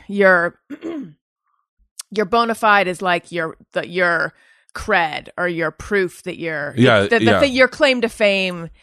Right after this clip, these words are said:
Speaker 2: I like bona fide sounds smarter, but yeah, I'm a
Speaker 1: Does.
Speaker 2: bona fide bro.
Speaker 1: Yes.
Speaker 2: Yeah.
Speaker 1: But you were saying that in relation to
Speaker 2: I don't like, I don't, I will say this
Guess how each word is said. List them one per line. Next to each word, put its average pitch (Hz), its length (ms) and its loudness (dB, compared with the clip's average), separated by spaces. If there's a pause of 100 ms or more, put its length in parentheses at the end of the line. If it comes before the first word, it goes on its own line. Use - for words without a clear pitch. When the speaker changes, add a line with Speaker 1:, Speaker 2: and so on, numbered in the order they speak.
(100)
Speaker 2:
I 110 80 4
like 147 180 4
bona 127 220 4
fide 123 340 4
sounds 101 280 -2
smarter, 110 460 4
but 107 200 0
yeah, 113 320 4
I'm 107 80 0
a - 20 2
Speaker 1:
Does. 101 100 0
Speaker 2:
bona 98 200 2
fide 87 240 -2
bro. 78 260 -4 (160)
Speaker 1:
Yes. - 560 -2
Speaker 2:
Yeah. 95 280 -2 (340)
Speaker 1:
But 254 80 0
you 262 160 2
were 277 80 6
saying 254 320 2
that 233 160 4
in 214 120 -2
relation 190 500 0
to 156 600 -2
Speaker 2:
I 139 80 2
don't 170 180 4
like, 139 400 2
I 123 220 4
don't, 120 460 0
I 107 300 2
will 110 120 0
say 113 180 2
this 107 180 0